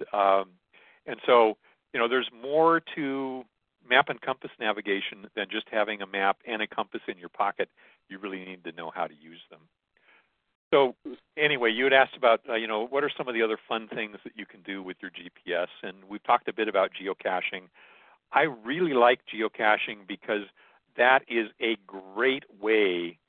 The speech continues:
to pretty much learn everything you need to know about how to navigate in the outdoors. If you're able to find a hidden geocache using your G P S receiver, you already are going to know how to do the things that I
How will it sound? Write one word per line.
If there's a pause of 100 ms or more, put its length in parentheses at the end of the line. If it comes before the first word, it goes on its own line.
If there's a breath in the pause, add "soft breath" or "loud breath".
(460)
to
pretty
much
learn
everything
you
need
to
know
about
how
to
navigate
in
the
outdoors. (580 soft breath)
If
you're
able
to (100)
find (380)
a
hidden (120)
geocache (220)
using
your
G
P
S (120)
receiver, (460 soft breath)
you
already
are
going
to
know
how
to
do
the
things
that
I